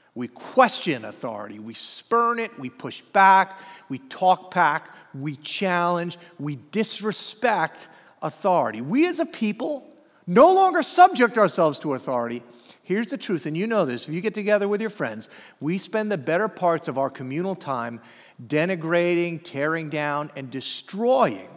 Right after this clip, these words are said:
the authorities in place over us, especially in today's environment,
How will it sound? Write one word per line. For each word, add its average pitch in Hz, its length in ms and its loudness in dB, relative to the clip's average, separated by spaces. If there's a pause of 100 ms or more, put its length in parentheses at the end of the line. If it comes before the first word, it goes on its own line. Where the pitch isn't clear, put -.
(800)
the 147 120 -2
authorities 113 520 -8 (160)
in 117 120 -16
place 110 300 -12
over 120 180 -6
us, - 140 -14 (160)
especially - 920 -6 (340)
in 113 120 -16
today's 123 420 -6 (100)
environment, 98 480 -14